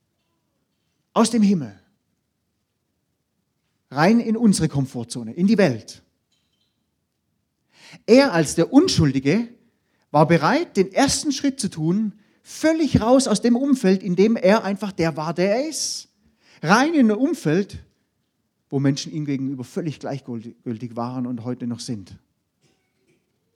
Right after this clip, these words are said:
Dieser Jesus, der war bereit, aus seiner Komfortzone rauszugehen, um die Schuld von uns Menschen auf sich zu nehmen, um am Kreuz für uns zu sterben, steht in der Bibel.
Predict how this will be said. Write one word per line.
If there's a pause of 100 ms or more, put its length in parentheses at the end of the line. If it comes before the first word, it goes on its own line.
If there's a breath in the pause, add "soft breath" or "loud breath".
(1400 soft breath)
Dieser
Jesus, (880)
der
war
bereit, (1120)
aus
seiner
Komfortzone
rauszugehen,
um
die
Schuld
von
uns
Menschen
auf
sich
zu
nehmen,
um
am
Kreuz
für
uns
zu
sterben,
steht
in
der
Bibel.